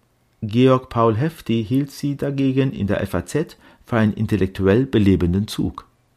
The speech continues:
Tatsächlich kann man in ihr zum Beispiel einen spannenden Schulterschluss mit dem Anliegen eines Herbert Marcuses sehen, der schon neunzehnhundertzweiundsiebzig in Counter-Revolution and Revolt für die Befreiung der Natur von einer sie vergewaltigenden Herrschaft plädierte.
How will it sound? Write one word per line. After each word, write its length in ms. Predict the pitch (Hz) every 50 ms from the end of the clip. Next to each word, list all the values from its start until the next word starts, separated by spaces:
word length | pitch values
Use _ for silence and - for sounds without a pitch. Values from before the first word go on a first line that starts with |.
| _ _ _ _ _ _ _ _ _ _ _ _ _ _
Tatsächlich 640 | - 117 110 - - 190 185 - - 85 85 - -
kann 160 | - 117 117
man 160 | 123 113 98
in 120 | - - 117
ihr 200 | 113 120 139 -
zum 200 | - 156 147 113
Beispiel 400 | 104 101 107 - - - 139 -
einen 300 | - 107 110 101 95 98
spannenden 560 | - - 123 127 131 127 117 101 101 98 98
Schulterschluss 680 | - 135 127 117 131 127 - - 147 156 156 - - - - - - - -
mit 100 | 113 104
dem 160 | 113 117 -
Anliegen 480 | - 123 135 135 127 123 120 127 120
eines 280 | - 98 104 98 98 -
Herbert 320 | 113 113 110 113 107 110
Marcuses 680 | 110 110 107 - - 175 165 147 101 92 85 78 - -
sehen, 380 | - 87 90 95 110 131 151 - _ _ _ _ _ _ - - - -
der 100 | - 117
schon 140 | - 131 127
neunzehnhundertzweiundsiebzig 1080 | 127 135 135 - 139 120 - - 127 131 139 143 131 113 110 180 190 - - 123 - 98
in 200 | 98 92 90 - - _ _ _ -
Counter-Revolution 920 | - 120 127 135 139 127 110 107 101 101 107 131 135 131 135 - 101 -
and 220 | - 95 - -
Revolt 520 | 98 92 92 90 98 113 135 156 - - _ _ _ _ _ _ _ _ _ -
für 140 | - 139
die 80 | 127 120
Befreiung 560 | 117 120 113 - - 147 165 175 170 151 123
der 100 | 110 110
Natur 680 | 107 107 101 98 - - 131 135 139 143 160 185 - - _
von 280 | - - 117 110 98 -
einer 320 | 104 110 120 127 131 120
sie 180 | 113 131 127 -
vergewaltigenden 960 | - 123 117 107 104 104 95 104 117 117 - 120 - 110 104 104 110 104
Herrschaft 460 | 107 127 156 - - 95 87 - _ -
plädierte. 540 | 87 80 80 82 78 71 - - - -